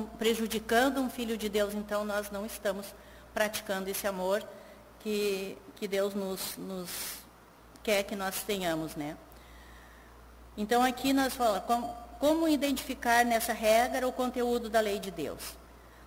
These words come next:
Temos aqui a fraternidade aplicada. Se jamais queremos mal para nós, igualmente não desejamos aos outros. Assim, à medida que formos evoluindo rumo ao Pai,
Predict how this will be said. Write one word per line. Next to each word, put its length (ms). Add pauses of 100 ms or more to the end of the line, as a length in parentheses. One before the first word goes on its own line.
(140)
Temos 340
aqui 320
a 80
fraternidade 1120
aplicada. 720 (420)
Se 180
jamais 440
queremos 400
mal 280 (140)
para 320
nós, 720 (680)
igualmente 600
não 240
desejamos 640
aos 220
outros. 500
Assim, 380
à 60
medida 400
que 120
formos 380
evoluindo 640
rumo 260
ao 60
Pai, 380